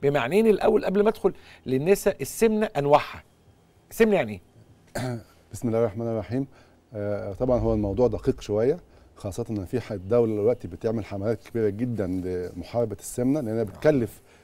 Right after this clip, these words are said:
Speaker 2: الدولة كتير جدًا وبتكلف العالم بلايين من الدولارات.
Speaker 1: وأنا أحيي
Speaker 2: آه،
Speaker 1: الدولة
Speaker 2: آه،
Speaker 1: على كده.
Speaker 2: طبعًا.
Speaker 1: يعني،
Speaker 2: ده
Speaker 1: يعني
Speaker 2: مجهود
Speaker 1: إحنا
Speaker 2: مشكور.
Speaker 1: لو إحنا
Speaker 2: آه.
Speaker 1: اهتمينا بالسمنة طوال السنة القادمة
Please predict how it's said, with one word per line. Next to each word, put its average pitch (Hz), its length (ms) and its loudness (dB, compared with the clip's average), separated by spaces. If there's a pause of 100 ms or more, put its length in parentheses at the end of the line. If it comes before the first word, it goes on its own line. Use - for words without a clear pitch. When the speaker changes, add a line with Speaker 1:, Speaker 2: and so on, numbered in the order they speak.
(120)
Speaker 2:
الدولة 110 300 2
كتير 113 220 -2
جدًا 110 320 -4
وبتكلف 131 460 -2
العالم 104 580 -2 (180)
بلايين 113 520 4
من 101 100 -2
الدولارات. 85 460 -4 (420)
Speaker 1:
وأنا 113 240 -6
أحيي 156 300 -4
Speaker 2:
آه، - 20 2
Speaker 1:
الدولة 117 320 -4
Speaker 2:
آه، 98 100 -2
Speaker 1:
على 87 160 -10
كده. - 100 -10 (100)
Speaker 2:
طبعًا. 98 280 0 (120)
Speaker 1:
يعني، 95 280 -4
Speaker 2:
ده 104 100 2
Speaker 1:
يعني 104 180 0
Speaker 2:
مجهود 113 180 4
Speaker 1:
إحنا 107 180 0
Speaker 2:
مشكور. 143 160 8
Speaker 1:
لو 139 180 10
إحنا 135 200 0 (300)
Speaker 2:
آه. 101 180 2
Speaker 1:
اهتمينا 127 480 -2
بالسمنة 131 500 -4
طوال 135 300 0
السنة 147 400 0
القادمة 113 680 -2